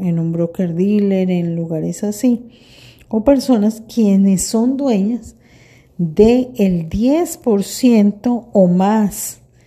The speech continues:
de los stocks, porque esas personas pueden votar. Note que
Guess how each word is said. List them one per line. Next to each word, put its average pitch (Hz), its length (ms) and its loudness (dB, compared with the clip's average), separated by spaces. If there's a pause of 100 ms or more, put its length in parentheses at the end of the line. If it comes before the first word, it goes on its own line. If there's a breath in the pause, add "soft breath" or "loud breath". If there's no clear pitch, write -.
(500 soft breath)
de 170 560 2
los 165 280 -2
stocks, - 840 -6 (160)
porque 175 640 -2
esas 196 320 -6
personas 233 680 -2 (840 soft breath)
pueden 170 360 2
votar. 175 440 -6
Note 175 380 -4
que 214 360 -4